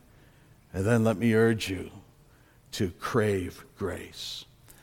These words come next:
And if you find that you have no craving, or if your craving has been weakened, well, go to the Lord and ask Him for grace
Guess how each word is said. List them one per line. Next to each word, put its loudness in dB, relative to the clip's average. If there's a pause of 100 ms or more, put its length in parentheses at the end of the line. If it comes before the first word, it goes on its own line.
(320)
And 0
if 4
you 2
find 4
that -2
you 0
have 0
no -2
craving, -2
or -2
if -2
your 4
craving 0 (320)
has 0
been 0
weakened, -12 (1000)
well, 0 (440)
go 6
to 2
the 4
Lord -4 (1700)
and -4
ask 4
Him -8 (1500)
for 0
grace 2